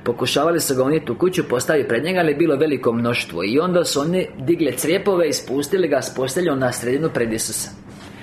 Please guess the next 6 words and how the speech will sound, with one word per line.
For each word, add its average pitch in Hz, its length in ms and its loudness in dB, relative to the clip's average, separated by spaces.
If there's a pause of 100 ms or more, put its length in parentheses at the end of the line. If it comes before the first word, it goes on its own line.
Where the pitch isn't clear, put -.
(600)
Kad 156 260 2
vidje 196 600 2
njihovu 170 580 2 (100)
vjeru, 143 560 2
reče: 143 580 0 (140)
„Čovječe, 226 680 2